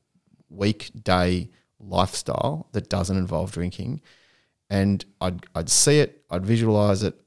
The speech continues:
I'd, I'd want it, and I just couldn't commit to it. I, well, I couldn't, I couldn't stay stopped. And it was bizarre, because in other areas where I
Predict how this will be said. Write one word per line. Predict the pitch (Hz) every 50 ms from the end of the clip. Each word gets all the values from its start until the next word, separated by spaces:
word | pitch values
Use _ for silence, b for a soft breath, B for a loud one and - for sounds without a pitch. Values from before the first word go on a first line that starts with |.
| _
I'd, | - 85 85 80 78 - _ _ _ _ _ _ -
I'd | 95 87
want | 87 92 98 107 110 123
it, | 180 185 175 - - - _ _ _ _ _ _ _ _
and | - 92 92 90 92 90 87 - - _ _ _ _ _ _ _ _ _ -
I | 92 98
just | - - - -
couldn't | - - 113 95 95 - - - - - _ _
commit | - - 92 98 - - -
to | 139 131
it. | 104 - -
I, | -
well, | 98 95 98 107 95
I | 85
couldn't, | - - - 107 98 95 - - _ _ _ _ _ _ _ _ B B B B B B B B B B B
I | - 98
couldn't | - - - 127 120 110 101 - - - _ _ _
stay | _ - - - - 113 98 90 82 82 101 147 165 - _ _ _ _ _ _ _ _ _ _ _
stopped. | - - - - 80 - - - - - _ -
And | - 95 95 92 92 - - _ _ _ _ _ _ _ _
it | - 107 101
was | 95 95 98
bizarre, | - 104 92 107 120 123 107 90
because | 85 95 - 104 95
in | 101 98 -
other | - 87 101 113 117 113
areas | 98 85 78 85 85 95 98 95
where | 98 95 90
I | 92 90